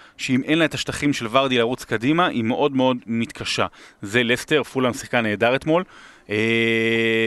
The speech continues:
ורק אני אגיד על, אה, ווסטהאם אסטון וילה, זה היה אחד, משחק מעולה, משחק מעולה, חבל על הזמן. אסטון וילה הייתה טובה בכ-, בכמה רמות, אה, אבל יש, יש לווסטהאם... יש לווסטהאם כישרון מ-, מקדימה. היא אמנם עשתה איזה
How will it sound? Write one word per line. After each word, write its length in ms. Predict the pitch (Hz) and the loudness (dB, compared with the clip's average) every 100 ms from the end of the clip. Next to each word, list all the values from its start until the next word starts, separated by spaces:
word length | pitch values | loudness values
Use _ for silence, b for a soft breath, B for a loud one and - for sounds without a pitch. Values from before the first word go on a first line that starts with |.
| 110 107 | 0 2
ורק 280 | 120 143 | 2 2
אני 120 | 156 151 | 2 4
אגיד 160 | 151 | 4
על, 180 | 139 127 | 4 4
אה, 120 | 120 117 | 4 4
ווסטהאם 400 | 143 - 139 131 | 0 0 2 2
אסטון 220 | - 120 | 0 -2
וילה, 180 | 151 110 | 0 2
זה 100 | 110 | 2
היה 100 | 127 | 2
אחד, 240 | - 127 | 0 -2
משחק 300 | 117 - 127 | -2 -6 -6
מעולה, 300 | 139 107 131 110 - | -4 -2 -4 -6 -14
משחק 460 | - 131 151 151 - | -10 -2 0 0 -2
מעולה, 280 | 107 113 139 | -6 -4 -6
חבל 280 | - 123 131 | -2 2 2
על 60 | |
הזמן. 320 | 110 123 143 143 B B - | 2 2 0 -2 B B -10
אסטון 280 | - 123 | -6 -4
וילה 180 | 120 135 | 0 2
הייתה 300 | 117 123 127 117 | 2 2 2 0
טובה 220 | 110 123 | -2 0
בכ-, 240 | 123 - 113 | 0 -4 -8
בכמה 340 | - 127 127 | -2 0 2
רמות, 420 | 104 117 190 - - b b b - | 2 2 2 -2 -16 b b b -10
אה, 60 | 98 101 98 98 98 95 95 95 95 - | -8 -6 -6 -6 -6 -6 -6 -6 -8 -10
אבל 340 | 87 95 95 | -10 -8 -4
יש, 340 | 104 147 - 120 | -2 -2 -4 -4
יש 200 | 123 - | -4 -2
לווסטהאם... 640 | 120 135 - 139 123 113 - b b b - | -2 -2 0 0 0 -2 -8 b b b -10
יש 140 | 123 | -2
לווסטהאם 340 | 143 151 - 147 - | 2 2 0 -4 -6
כישרון 480 | - - 98 143 151 | -6 -4 0 0 0
מ-, 160 | 120 | 0
מקדימה. 460 | 107 - 101 151 104 - b b | -2 -4 -2 0 -2 -4 b b
היא 60 | 104 | -4
אמנם 360 | 120 143 135 117 | 0 0 -2 -4
עשתה 260 | - 135 | -2 0
איזה 280 | 135 113 110 | 0 0 0